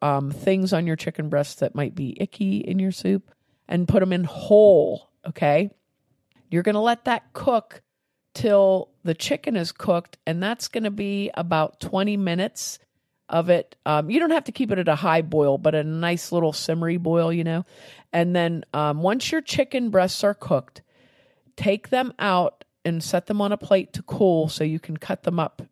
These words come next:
in a minute here. But take your chicken breasts out. Bring that broth back to a boil again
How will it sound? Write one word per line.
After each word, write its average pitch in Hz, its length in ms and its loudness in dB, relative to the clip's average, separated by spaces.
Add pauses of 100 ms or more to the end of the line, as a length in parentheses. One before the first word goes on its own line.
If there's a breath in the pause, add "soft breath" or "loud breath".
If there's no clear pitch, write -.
in 147 120 -4
a 135 40 -4
minute 139 320 -6
here. - 320 -16 (460)
But 139 140 -4
take 185 200 -2
your 247 100 -4
chicken 226 280 -4
breasts 151 280 0
out. - 220 -4 (340 soft breath)
Bring 214 560 2
that 196 540 2
broth 185 680 2
back 170 280 0
to 175 200 0
a 156 60 0
boil 165 380 0
again 202 420 0